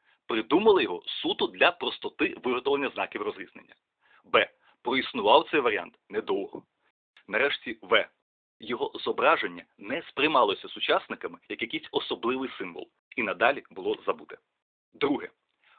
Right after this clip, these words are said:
Поняття «військовий тризуб» є нонсенсом як з історичної,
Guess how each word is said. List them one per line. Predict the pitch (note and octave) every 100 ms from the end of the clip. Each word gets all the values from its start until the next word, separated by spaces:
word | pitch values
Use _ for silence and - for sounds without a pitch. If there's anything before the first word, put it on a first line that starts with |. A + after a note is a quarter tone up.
| _
Поняття | A#2+ D3 G#2+ - -
«військовий | - C#3 - - A#2 F#2+
тризуб» | - C#3 - F#2 - _ -
є | G2 C#3+
нонсенсом | A#2+ C#3 A2 - G2 - E2 _
як | - - -
з | -
історичної, | B2 - A#2+ F3 - F#2